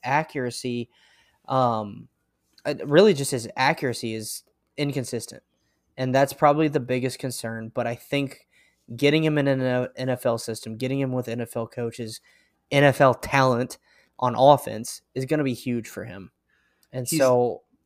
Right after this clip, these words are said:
Speaker 2: he's definitely a project, but it was so fun to watch that Cincinnati team this year, and it was all because of
Speaker 1: Mm-hmm.
Speaker 2: him.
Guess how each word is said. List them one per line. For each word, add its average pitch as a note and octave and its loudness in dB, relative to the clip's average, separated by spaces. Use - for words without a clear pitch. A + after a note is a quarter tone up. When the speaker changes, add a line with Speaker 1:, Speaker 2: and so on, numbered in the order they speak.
Speaker 2:
he's D3+ -6
definitely E3+ -2
a E3 -4
project, C3+ -2
but A2+ 0
it C3+ 0
was E3+ -2
so B2 0
fun A#2 -2
to A2 -8
watch G#2 0
that G2+ -6
Cincinnati G#2+ -6
team G#2 -8
this G#2+ -12
year, G#2 -6
and G#2 -8
it G#2+ -4
was A2 -4
all A#2+ 2
because A2+ -2
of G#2+ -4
Speaker 1:
Mm-hmm. A#2+ -4
Speaker 2:
him. G2 -6